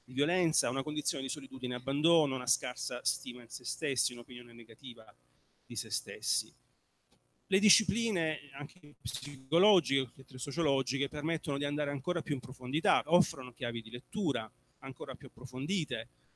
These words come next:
per cui si può pensare, ad esempio, che il bullo, eh,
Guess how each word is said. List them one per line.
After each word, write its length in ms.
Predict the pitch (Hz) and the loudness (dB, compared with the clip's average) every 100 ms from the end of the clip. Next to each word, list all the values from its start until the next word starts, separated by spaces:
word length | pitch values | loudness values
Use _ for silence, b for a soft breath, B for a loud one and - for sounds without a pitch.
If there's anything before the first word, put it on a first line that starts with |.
| b | b
per 160 | 156 | -8
cui 340 | - 175 156 156 | -6 0 2 2
si 180 | - - | -2 -2
può 180 | 160 147 | -2 -2
pensare, 540 | 143 139 220 185 143 | -2 0 4 6 4
ad 80 | 135 | 2
esempio, 320 | 131 131 139 | -2 -2 -4
che 100 | 127 | -4
il 120 | 139 | -6
bullo, 600 | 135 175 165 143 143 151 139 | 0 2 4 4 4 2 0
eh, 300 | 131 127 | -6 -6